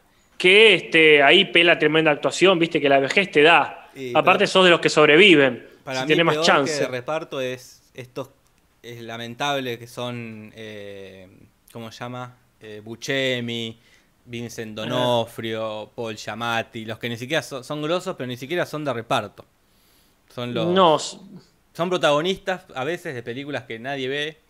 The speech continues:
Speaker 1: Mm.
Speaker 2: O secundarios de películas de Adam Sandler o de La Roca, donde no se aprecian.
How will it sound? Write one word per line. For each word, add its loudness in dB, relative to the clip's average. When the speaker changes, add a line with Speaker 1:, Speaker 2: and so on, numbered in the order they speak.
Speaker 1:
Mm. -16
Speaker 2:
O -10
secundarios -4
de -6
películas -8
de -12
Adam -8
Sandler -8
o -14
de -16
La -16
Roca, -12
donde -16
no -12
se -6
aprecian. -10